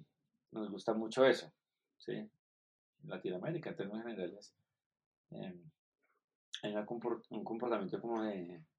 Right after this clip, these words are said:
la persona que, que tiene nombre, que tiene fama, y eso,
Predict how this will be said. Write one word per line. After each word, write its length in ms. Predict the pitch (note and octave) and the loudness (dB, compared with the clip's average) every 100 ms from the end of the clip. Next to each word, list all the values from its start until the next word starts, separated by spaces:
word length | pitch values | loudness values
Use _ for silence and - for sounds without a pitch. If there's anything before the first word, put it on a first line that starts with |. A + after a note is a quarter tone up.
| - | -4
la 160 | F#2 - | -4 2
persona 840 | G2+ F2+ G#2+ G#2 G2+ G#2 G#2+ A2 - | 2 2 -2 -2 -2 -4 -4 -8 -14
que, 360 | - G#2+ F#2 F2+ - - _ _ _ _ _ | -6 -6 -4 -8 -10 -20 _ _ _ _ _
que 120 | _ _ _ | _ _ _
tiene 960 | A#2+ A#2+ C3 C3 B2+ B2 B2 B2 A#2+ | 2 10 12 12 10 4 2 2 2
nombre, 640 | A2+ B2 C3 A#2+ A2 G#2 F#2 - | 6 8 8 6 2 2 0 -4
que 100 | - | -6
tiene 440 | - G#2 G2 G2+ G#2 | -4 0 0 0 2
fama, 440 | A#2 G#2 F#2+ G2 | 4 4 4 -2
y 380 | - - F2 F2 | -4 -6 -6 -4
eso, 460 | F2 - G#2 G#2+ | -4 -4 -2 -2